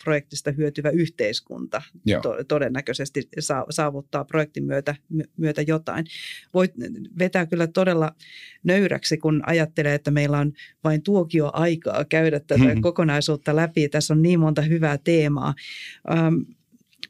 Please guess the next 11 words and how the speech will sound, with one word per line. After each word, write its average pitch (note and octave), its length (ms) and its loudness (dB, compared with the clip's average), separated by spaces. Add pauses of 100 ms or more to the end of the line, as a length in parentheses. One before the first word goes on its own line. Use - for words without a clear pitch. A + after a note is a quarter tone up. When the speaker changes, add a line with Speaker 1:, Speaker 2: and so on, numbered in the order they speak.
Speaker 1:
mutta F#3+ 380 2 (840)
aloitetaan B3+ 420 2
nyt B3+ 120 4
sellaisesta C4+ 600 2
teemasta, F3+ 640 2
että E3+ 260 -2 (540)
niin F#3+ 360 4 (1080)
puhutaan C#4 380 -2
siitä, B3+ 220 0
että C4 120 -2
kenen, C#4+ 300 2